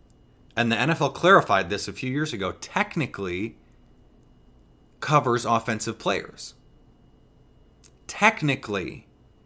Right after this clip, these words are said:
a running back who puts the crown of his helmet into a defender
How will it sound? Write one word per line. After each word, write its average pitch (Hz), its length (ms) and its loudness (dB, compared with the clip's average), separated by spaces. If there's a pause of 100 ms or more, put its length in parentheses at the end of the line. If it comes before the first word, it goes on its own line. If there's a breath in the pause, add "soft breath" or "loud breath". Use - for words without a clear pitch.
(640)
a 110 60 0
running 139 340 4
back 101 320 4
who 120 140 -2
puts 131 320 -2
the 113 180 -4
crown 139 500 0
of 156 80 -2
his 156 200 -2
helmet 123 540 -4 (1400)
into 151 420 2
a 160 60 6
defender 113 680 0